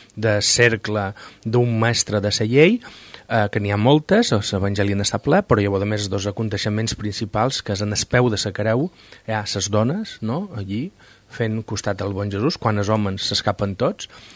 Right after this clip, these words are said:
i després les primeres que donen testimoni i reben el testimoni de la resurrecció són dones. Per tant, aquesta figura que no pot passar mai desapercebuda per la vida de l'Església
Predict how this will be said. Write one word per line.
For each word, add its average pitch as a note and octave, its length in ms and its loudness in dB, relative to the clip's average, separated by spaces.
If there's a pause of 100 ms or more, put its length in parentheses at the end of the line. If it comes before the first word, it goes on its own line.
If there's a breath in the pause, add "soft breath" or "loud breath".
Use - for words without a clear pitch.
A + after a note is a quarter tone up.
(160 loud breath)
i D3 100 4
després D3+ 460 2
les B2+ 100 0
primeres A#2 800 0 (260 loud breath)
que B2 120 -2
donen A#2+ 260 2
testimoni A2 800 0
i A#2 100 -2
reben A2 300 0
el G#2+ 80 -4
testimoni G#2+ 540 -4
de G2 100 -4
la F#2+ 220 -4
resurrecció G#2 520 -4
són A2+ 220 -2
dones. F#2+ 420 -6 (400 loud breath)
Per G2+ 140 -2
tant, G#2+ 220 0
aquesta G#2+ 380 -2
figura B2 540 2 (600 loud breath)
que A#2+ 100 4
no A2+ 100 4
pot G#2+ 200 -2
passar A2 260 2
mai A2 300 4
desapercebuda G#2 880 -2
per G#2 180 -4
la G2 380 -4
vida G#2 180 0
de G#2+ 80 0
l'Església A2+ 640 -2